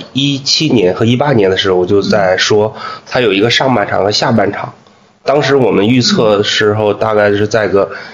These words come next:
一九年和二零年会有一个下半场的一个改革，就是我们当时提出来说，就是上半场拼的是渠道的红利，下半场拼的是精耕细作。那如果我们想在这个渠道生存下来，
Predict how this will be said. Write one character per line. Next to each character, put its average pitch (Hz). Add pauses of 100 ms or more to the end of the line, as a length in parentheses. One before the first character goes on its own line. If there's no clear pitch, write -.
(100)
一 147
九 104
年 90
和 -
二 135
零 117
年 98
会 113
有 95
一 92
个 104
下 151
半 113
场 95
的 85
一 90
个 98
改 -
革， - (520)
就 120
是 120
我 110
们 104
当 123
时 117
提 110
出 120
来 104
说， 110 (320)
就 110
是 101
上 135
半 98
场 95 (200)
拼 120
的 113
是 113
渠 101
道 113
的 101
红 95
利， 110 (400)
下 127
半 110
场 90
拼 117
的 110
是 95
精 113
耕 113
细 117
作。 113 (440)
那 127
如 123
果 147
我 131
们 101
想 92
在 110
这 113
个 113
渠 107
道 110
生 143
存 107
下 98
来， 78